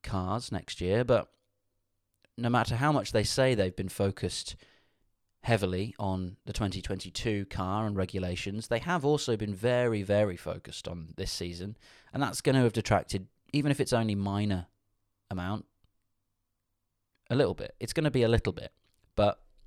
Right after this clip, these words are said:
it's gonna have detracted somewhat from their development from next year. All the while, teams like Alpine and McLaren and Ferrari especially have the money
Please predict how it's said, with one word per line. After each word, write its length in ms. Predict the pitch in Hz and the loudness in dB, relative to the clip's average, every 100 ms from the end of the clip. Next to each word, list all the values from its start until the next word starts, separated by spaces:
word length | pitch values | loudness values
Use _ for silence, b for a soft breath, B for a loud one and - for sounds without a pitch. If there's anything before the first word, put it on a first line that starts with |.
| - - | -20 -8
it's 140 | 110 - | -6 0
gonna 160 | 147 | 0
have 80 | 135 | 2
detracted 480 | 120 - 117 - 101 | -2 2 0 0 -4
somewhat 400 | 110 98 90 - | -2 0 -2 -6
from 220 | 92 90 | -6 -2
their 140 | 95 | -2
development 520 | 92 95 92 85 87 - | -2 -2 -4 -4 -10 -10
from 120 | 90 | -10
next 280 | 85 - 98 | -10 -8 -6
year. 260 | 90 110 B B B B B B - | -4 -6 B B B B B B 4
All 220 | 185 160 | 6 8
the 100 | 120 | 6
while, 600 | 117 165 165 87 87 - _ _ _ | 8 8 8 6 0 -8 _ _ _
teams 460 | - 143 135 127 - | -2 2 2 2 2
like 560 | 104 104 104 101 - - _ _ | 2 4 2 0 -8 -18 _ _
Alpine 640 | 110 104 - 107 110 139 147 _ _ _ _ - | 2 4 6 4 2 0 -4 _ _ _ _ -12
and 500 | 101 98 95 95 95 - | -6 -4 -2 -2 -4 -6
McLaren 600 | 104 - 104 101 110 143 - _ _ _ _ _ _ _ - - | -6 -2 0 2 2 -2 -10 _ _ _ _ _ _ _ -20 -6
and 480 | 104 98 95 95 95 - | -2 0 0 -2 -4 -10
Ferrari 680 | - 104 101 117 120 87 87 | -6 0 6 8 8 4 -2
especially 720 | - - 117 117 - 82 101 - b b b b b b b | -6 2 4 4 0 -6 -8 -8 b b b b b b b
have 240 | 123 120 117 | 2 2 2
the 100 | 104 | 2
money 440 | 101 98 123 147 | 6 6 6 2